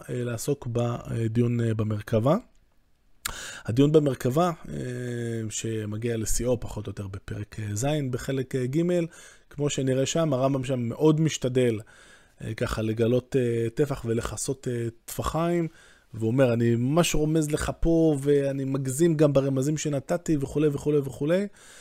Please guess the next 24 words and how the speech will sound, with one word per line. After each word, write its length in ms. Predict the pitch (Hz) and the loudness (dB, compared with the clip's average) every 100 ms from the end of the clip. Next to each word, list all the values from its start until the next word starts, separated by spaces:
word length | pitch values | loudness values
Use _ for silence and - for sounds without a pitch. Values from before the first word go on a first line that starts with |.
| - - - - | -20 -20 -20 -12
אה, 580 | - 113 113 113 113 113 110 113 - | -4 0 2 2 0 0 -2 -6 -8
כי 120 | - | -6
זה 140 | 107 123 | 0 0
בסופו 400 | 117 - - 120 | 0 -4 -4 -4
של 140 | - | -4
דבר, 360 | 104 104 117 104 107 | -4 -2 0 -2 -6
אה, 60 | 113 107 101 101 104 | -8 -8 -6 -8 -6
נרצה 340 | 107 104 131 | -6 -2 2
או 100 | 113 | 2
לא 140 | 123 | 4
נרצה, 360 | 151 127 - 107 | 2 0 -2 -2
זה 200 | 104 107 | -2 -2
ממש, 680 | 117 110 101 120 107 - - _ - - - _ | -2 -2 -2 -2 -4 -8 -12 _ -20 -20 -20 _
אה, 180 | 127 107 | -12 -8
מה 140 | 107 110 | -6 -6
שנקרא 380 | 110 110 113 | -6 -4 0
מעשה 440 | 110 110 98 104 123 | 2 0 0 2 2
מרכבה, 560 | 120 107 - 95 147 165 - | 2 -4 -6 -4 -4 -6 -10
אה, 300 | 127 110 117 | -10 -8 -8
שעליו, 400 | 117 107 110 107 110 | -8 -6 -6 -6 -4
אה, 320 | 110 104 104 | -4 -2 -4
כמו 260 | 101 110 107 | -6 -8 -6
שהרחבנו 640 | - 107 104 104 120 117 | -6 -6 -6 -6 -6 -6
בפתיחה, 540 | 107 104 - 113 135 | -6 -8 -8 -6 -6